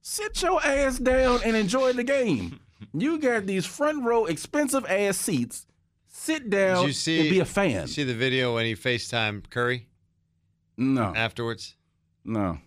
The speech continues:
Speaker 2: And congratulated him or whatever. And Curry, you see Curry looking at the phone and goes, "How'd you get the hat already?"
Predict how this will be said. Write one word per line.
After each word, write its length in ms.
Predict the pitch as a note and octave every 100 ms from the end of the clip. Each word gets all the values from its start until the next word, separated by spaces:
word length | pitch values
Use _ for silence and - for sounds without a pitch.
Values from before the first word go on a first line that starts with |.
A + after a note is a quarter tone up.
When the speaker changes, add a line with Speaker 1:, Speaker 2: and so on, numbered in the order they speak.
| -
Speaker 2:
And 120 | G2+
congratulated 640 | G2+ A2+ A2 F#2+ A2 G#2+
him 60 | G#2+
or 60 |
whatever. 300 | G#2 G#2+ G#2+
And 140 | G#2+ F2+
Curry, 220 | A#2 A2+
you 80 | G#2+
see 180 | - G2+
Curry 260 | - A2
looking 180 | G#2+ G#2
at 60 | G2+
the 40 |
phone 80 | A2+
and 80 | A2
goes, 100 | A2+
"How'd 160 | F3+
you 60 | G#3+
get 140 | G3
the 80 | F3+
hat 200 | F3+ G3
already?" 420 | D3 G#2+ F#2 E2+